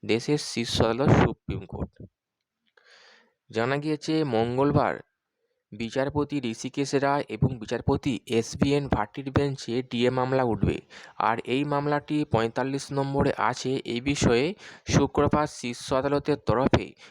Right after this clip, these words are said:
কজ লিস্ট প্রকাশ করা হয়। সেটা অনুযায়ী চলতি নম্বর আদালত কক্ষে, চার নম্বর আদালত কক্ষে এবারে শেষ রয়েছে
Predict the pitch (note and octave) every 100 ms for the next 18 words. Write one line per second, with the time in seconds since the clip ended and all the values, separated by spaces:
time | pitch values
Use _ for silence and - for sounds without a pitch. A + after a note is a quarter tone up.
0 | _ - A#2 A#2 C3 C#3+ - A#2 A2+ B2
1 | G2+ - G2+ - C#2+ - - - - -
2 | C3 B2+ C3+ D3 D3 A#2 A#2 E3 - -
3 | _ _ - B2+ C3+ - D3+ D#3 D#3+ -
4 | _ - F#3 - A#2 A2+ B2+ C#3 B2+ D3+
5 | - _ _ _ - - G#2+ B2+ C#3+ -
6 | - D3 - A#2+ E2 - - - _ -
7 | A2 A#2+ C3 C3+ C#3+ C#3+ D3+ - G#2+ B2
8 | C3+ C#3+ - D3+ - A#2+ C#3 - A#2 A#2
9 | C3+ D3 - - B2 - D3+ D3 C3+